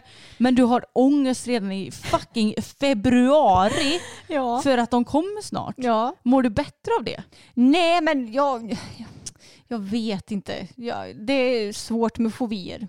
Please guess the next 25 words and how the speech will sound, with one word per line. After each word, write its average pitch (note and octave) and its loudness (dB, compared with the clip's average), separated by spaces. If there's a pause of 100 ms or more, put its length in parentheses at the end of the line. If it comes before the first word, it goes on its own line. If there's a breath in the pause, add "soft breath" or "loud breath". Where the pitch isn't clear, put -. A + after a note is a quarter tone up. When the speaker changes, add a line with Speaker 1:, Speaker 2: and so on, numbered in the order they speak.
(100)
Speaker 1:
Jag A3+ 0
vet B3+ -4
att A3+ -6
det G#3+ -6
är G3+ -4
jättesvårt. F#3+ -6
Speaker 2:
Och A3+ -4
problemet A3 0
med A#3 4
mina A#3 2
fobier A3 -4
också F#3+ -6
är G3+ -2
att G3 -8
de G3+ -6
flyger. B3+ 0 (120)
Alltså A3 -6
hade, A#3 0 (120)
hade A3+ -2
jag A3+ 2
varit, G#3+ -6
ha, A3 -6 (260)
haft A3+ -10
fobi G#3+ -4
för A3 -4